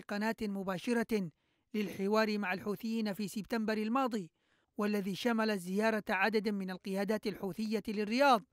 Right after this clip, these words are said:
برعاية أممية، ولم يتم الإعلان عنها رسميًا. تسعى الرياض للسير حثيثًا خلف خطى أبو ظبي لإيقاف الصراع مع الحوثي والبدء برسم خارطة جديدة لليمن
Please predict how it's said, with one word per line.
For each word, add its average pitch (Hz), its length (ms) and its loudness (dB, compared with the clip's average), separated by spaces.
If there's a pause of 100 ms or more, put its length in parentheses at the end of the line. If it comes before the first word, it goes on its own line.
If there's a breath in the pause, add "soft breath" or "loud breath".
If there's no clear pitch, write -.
(460)
برعاية 202 640 2
أممية، 202 960 0 (560)
ولم 202 280 2
يتم 196 380 -2
الإعلان 196 520 -2
عنها 190 400 -2
رسميًا. 180 600 -4 (680)
تسعى 254 340 6
الرياض 220 400 2
للسير 214 500 0
حثيثًا 214 520 -2
خلف 220 280 -2
خطى 226 300 0
أبو 214 300 2
ظبي 214 360 2 (480)
لإيقاف 214 540 0
الصراع 214 440 0
مع 214 240 2
الحوثي 220 580 -2 (260)
والبدء 208 440 0
برسم 208 440 -2
خارطة 208 500 -2
جديدة 208 680 0
لليمن 214 580 4